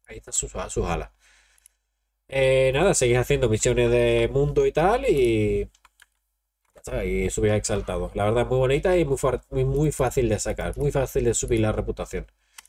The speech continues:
Monte y tribu alto. Nah, esta tampoco te tiran nada. Fuera.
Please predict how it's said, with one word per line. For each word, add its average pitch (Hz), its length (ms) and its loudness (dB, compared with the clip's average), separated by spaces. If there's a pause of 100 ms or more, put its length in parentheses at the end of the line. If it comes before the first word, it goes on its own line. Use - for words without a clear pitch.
(880)
Monte 180 280 2
y 185 40 2
tribu 185 240 4
alto. 127 320 2
Nah, 101 440 0
esta 117 200 -4
tampoco 107 400 -2
te 98 100 -2
tiran - 260 -12
nada. - 140 -20 (920)
Fuera. - 220 -14